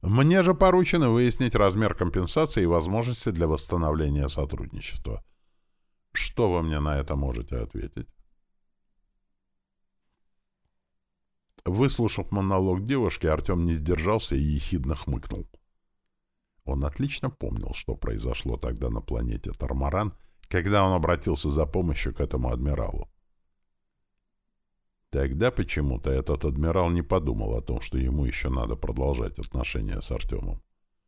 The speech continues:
Он не думал о том, что ему нужны эти поставки. А сейчас надо же,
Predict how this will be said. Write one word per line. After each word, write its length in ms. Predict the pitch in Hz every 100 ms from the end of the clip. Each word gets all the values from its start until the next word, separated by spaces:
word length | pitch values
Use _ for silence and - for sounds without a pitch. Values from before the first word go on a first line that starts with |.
| _ _ -
Он 240 | - 143 156
не 80 |
думал 380 | 156 123 82 73
о 80 | 78
том, 180 | - 123
что 160 | -
ему 180 | 82 71
нужны 400 | 71 76 80 80
эти 140 | 71 71
поставки. 600 | 71 71 - - - - - _ - _ _ _ _ _ -
А 80 |
сейчас 500 | 104 - - 120 131
надо 300 | 165 151 80
же, 280 | - 135 -